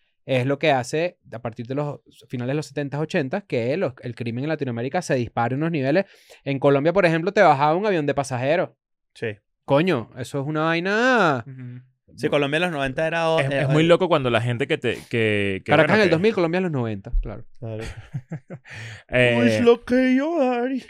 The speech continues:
Speaker 4: es, es muy loco que, que hay gente que no ha, no tiene contacto con Latinoamérica desde hace mucho tiempo,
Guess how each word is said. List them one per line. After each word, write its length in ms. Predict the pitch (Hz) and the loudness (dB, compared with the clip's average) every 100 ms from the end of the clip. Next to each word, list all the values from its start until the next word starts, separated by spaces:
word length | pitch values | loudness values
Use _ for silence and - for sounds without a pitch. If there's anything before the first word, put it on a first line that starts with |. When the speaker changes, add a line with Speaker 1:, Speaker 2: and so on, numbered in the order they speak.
| - | -10
Speaker 4:
es, 120 | - 143 | -4 -2
es 200 | 139 131 | 0 0
muy 160 | 147 | 4
loco 280 | 147 156 175 | 6 6 4
que, 480 | 175 170 139 120 110 - - | 4 6 6 6 2 -2 -6
que 680 | - 120 117 113 113 110 107 | 2 4 6 4 4 2 0
hay 180 | - 123 | 0 2
gente 280 | 139 139 165 | 2 0 0
que 140 | 147 | 0
no 300 | 117 113 123 | 0 -2 0
ha, 80 | 127 | 0
no 200 | 101 123 | -2 -4
tiene 180 | 131 143 | -4 -4
contacto 300 | 135 110 110 | -4 -4 -6
con 120 | 143 | -6
Latinoamérica 500 | 120 104 101 110 131 | -4 -4 -2 -2 -2
desde 120 | 113 | -2
hace 160 | 107 123 | -4 -6
mucho 240 | 123 139 | -4 -4
tiempo, 380 | 143 120 101 123 | -2 -2 -4 -8